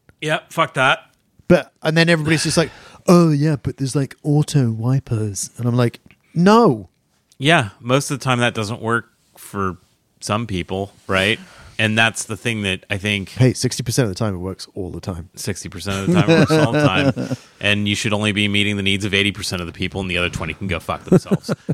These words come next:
Speaker 2: <laughs>
Speaker 1: There's a your basic U I principles for
Speaker 2: <laughs>
Speaker 1: the
Speaker 2: I'm
Speaker 1: day.
Speaker 2: like, uh, but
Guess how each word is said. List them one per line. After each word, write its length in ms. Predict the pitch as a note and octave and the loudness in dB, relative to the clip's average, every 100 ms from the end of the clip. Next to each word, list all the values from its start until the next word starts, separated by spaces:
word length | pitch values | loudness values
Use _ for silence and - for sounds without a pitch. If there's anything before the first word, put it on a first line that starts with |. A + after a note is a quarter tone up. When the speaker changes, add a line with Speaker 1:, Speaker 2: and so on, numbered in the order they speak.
| _ | _
Speaker 2:
<laughs> 300 | - - - | -20 -20 -14
Speaker 1:
There's 180 | F2+ F2 | -12 -12
a 80 | D#2 _ _ - | -14 _ _ -8
your 120 | G#2+ | -4
basic 380 | F2+ E2+ E2 E2+ | -4 -4 -8 -10
U 140 | E2+ | -6
I 120 | D#2 | -2
principles 500 | - - C#3 - - | 0 0 -2 -4 -6
for 60 | - | 0
Speaker 2:
<laughs> 100 | F3+ | 0
Speaker 1:
the 60 | F3+ | 2
Speaker 2:
I'm 60 | |
Speaker 1:
day. 40 | A#3+ | 0
Speaker 2:
like, 180 | A3 - | -2 -6
uh, 280 | - G#3+ F3+ D3+ C#4 D#3+ - | -6 0 0 0 -12 -14 -12
but 280 | D#3 G3 F3 | 0 2 2